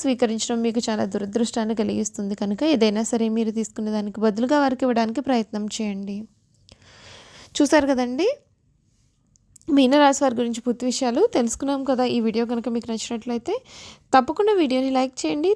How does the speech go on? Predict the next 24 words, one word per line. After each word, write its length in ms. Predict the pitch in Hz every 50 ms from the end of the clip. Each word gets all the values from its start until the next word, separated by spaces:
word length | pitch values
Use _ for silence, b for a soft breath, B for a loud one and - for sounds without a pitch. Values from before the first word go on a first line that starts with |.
| 415 -
తప్పకుండా 380 | 269 233 - 247 - 262 269 262 247
మన 140 | 220 233 226 -
ఛానల్ని 380 | 254 226 220 220 226 226 240 -
సబ్స్క్రైబ్ 440 | - 240 - - - 285 311 381 392 -
చేసుకోవడం 380 | - 359 - - - 277 269 262 262
మర్చిపోకండి. 680 | 254 240 - - - 262 247 254 247 240 240 240 240 240 247 247 B B B B B B B B -
సబ్స్క్రైబ్ 480 | 285 247 220 - - - 247 240 240 233 - 240
చేసుకోవడంతో 460 | 226 - - 233 226 220 220 254 240 269
పాటుగా 300 | 247 233 226 240 240 240 240 247
పక్కన 300 | 240 - - 240 240 233
ఉన్న 100 | 233 220
బెల్ 140 | 214 208 220 220
ఐకాన్లో 380 | 214 - 220 202 190 196 240 285 - - 240
ఆల్ని 220 | 226 208 196 202 190 220
ట్యాప్ 180 | 214 233 233 - -
చేయండి. 320 | - 262 247 240 240 240 240 247
ఈ 40 | 247 254
విధంగా 320 | 233 254 233 226 226 233 226 -
చేయడం 280 | 254 233 208 220 220 214
ద్వారా 220 | 214 208 208 208 214 220 B B B B B B B B B B
మేము 180 | 262 269 285 294 339
పెట్టే 220 | 330 311 - 403 427 - 349
ప్రతి 260 | 269 254 - 285 277 269
వీడియో 240 | 277 254 285 311